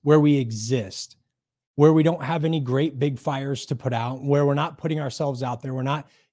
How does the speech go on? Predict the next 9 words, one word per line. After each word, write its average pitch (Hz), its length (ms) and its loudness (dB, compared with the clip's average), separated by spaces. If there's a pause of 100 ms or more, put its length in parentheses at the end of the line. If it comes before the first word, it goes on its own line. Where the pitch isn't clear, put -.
taking 139 420 -2
any 175 240 4
risk 143 340 0
whatsoever. 120 840 -4 (280)
We're 156 140 4
just 143 400 -2
living. 113 540 -2 (1040)
We're 123 120 0
existing. 110 760 -6